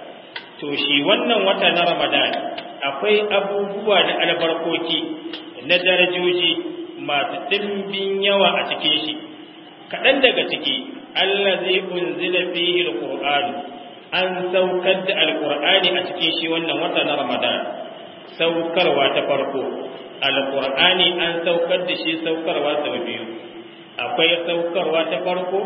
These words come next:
akwai saukarwa ta biyu. Saukarwa ta farko shi ne aka ɗauko shi daga Lauhul Mahfuz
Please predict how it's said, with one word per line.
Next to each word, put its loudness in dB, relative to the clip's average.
akwai 2
saukarwa 0
ta -2
biyu. -4
Saukarwa 4
ta 2
farko 2
shi -4
ne 4
aka -4
ɗauko -2
shi -4
daga 0
Lauhul 0
Mahfuz -6